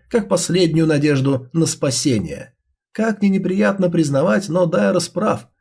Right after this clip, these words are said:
В светлую угрозу уже давно никто не верит, ну, кроме меня,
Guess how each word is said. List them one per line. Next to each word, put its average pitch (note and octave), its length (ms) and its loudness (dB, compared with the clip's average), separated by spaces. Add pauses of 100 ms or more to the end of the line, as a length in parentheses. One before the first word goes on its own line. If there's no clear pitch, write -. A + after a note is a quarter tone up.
В - 60 -14
светлую D3 560 0
угрозу F3 720 0 (120)
уже G#3 240 2
давно E3+ 360 2
никто E3+ 320 0
не D#3+ 100 2
верит, D3+ 400 -2 (220)
ну, E3 240 -4
кроме A#2+ 560 0
меня, E3 500 0